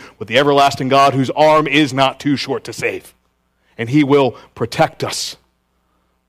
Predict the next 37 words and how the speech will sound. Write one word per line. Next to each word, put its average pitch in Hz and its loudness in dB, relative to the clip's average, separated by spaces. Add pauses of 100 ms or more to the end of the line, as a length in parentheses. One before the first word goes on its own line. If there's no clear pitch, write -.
(720)
And 123 -8
this 131 -4
is 127 -10
followed 151 2
then 113 0
by 110 0 (400)
three 175 0
sharp 160 -2
imperatives 120 -2
in 110 -10
verses 120 -8 (300)
twenty-one 143 0
to 123 -4
twenty-three, 123 -8 (440)
telling 160 2
the 143 -2
people 165 0
of 131 0
Judah 147 2
what 127 0
they 139 2
are 127 2
to 120 -10
do. 95 -12 (960)
And 156 -2
it's 151 -4
interesting 208 0
to 151 -6
note 156 0 (320)
in 170 -2
each 185 -2
of 185 -2
these 175 -2
verses, 147 -2
the 135 -4
Lord 156 0
speaks - -6